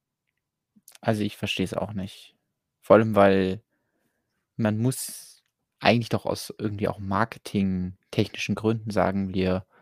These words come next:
wir führen jetzt diese Serie neu ein und die Leute kennen die Charaktere nicht, dass man dann ein Set hat, wo die,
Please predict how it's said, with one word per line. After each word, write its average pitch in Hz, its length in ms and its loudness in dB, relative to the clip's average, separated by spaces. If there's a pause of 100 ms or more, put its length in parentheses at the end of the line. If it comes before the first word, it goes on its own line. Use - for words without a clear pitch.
(400)
wir 98 100 -6
führen 123 300 2
jetzt 98 160 -2
diese 101 140 0
Serie 110 380 0
neu 95 260 -2
ein 107 460 -2 (400)
und 101 100 -10
die 101 40 2
Leute 98 180 4
kennen 127 240 0
die 120 80 0
Charaktere 92 600 -2
nicht, 98 380 -4 (560)
dass - 160 -4
man 104 120 0
dann 104 180 2
ein - 40 0
Set 117 260 -2
hat, 110 200 -2
wo 104 40 -6
die, 95 520 -4